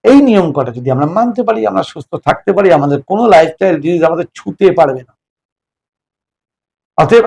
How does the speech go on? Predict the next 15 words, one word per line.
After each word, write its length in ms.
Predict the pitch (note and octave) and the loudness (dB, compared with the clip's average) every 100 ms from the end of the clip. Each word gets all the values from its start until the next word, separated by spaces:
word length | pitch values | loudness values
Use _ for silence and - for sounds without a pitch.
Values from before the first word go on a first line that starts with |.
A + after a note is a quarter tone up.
| - | 2
আজকের 300 | F#3+ F3 A3 | 0 2 2
প্রোগ্রামটা 340 | A#3 A3+ G3+ | 2 2 0
কেমন 320 | - G#3 G#3 | 0 2 2
লাগলো? 400 | A3 G3+ G3+ B3 - _ _ | 4 4 4 0 -2 _ _
আমারই 280 | D#3+ F3 G#3 | 0 2 4
এক 140 | G#3 F3 | 2 2
দর্শক 360 | G3 - G#3 | -2 0 -4
প্রশ্ন 280 | - E3 F#3+ | -4 -4 -2
করেছিলেন, 380 | F#3 F#3 F3 E3+ | 0 0 -2 -6
"ফ্রি 220 | - F3+ | -6 -4
রেডিক্যালস 460 | F3 E3 F3 D3 - | -4 -4 -4 -4 -4
কি 80 | E3+ | -6
একটু 180 | - | -4
বুঝিয়ে 280 | C#3+ C3+ D3 | -6 -2 -2
দিন।" 200 | D3 G#3+ | -2 -6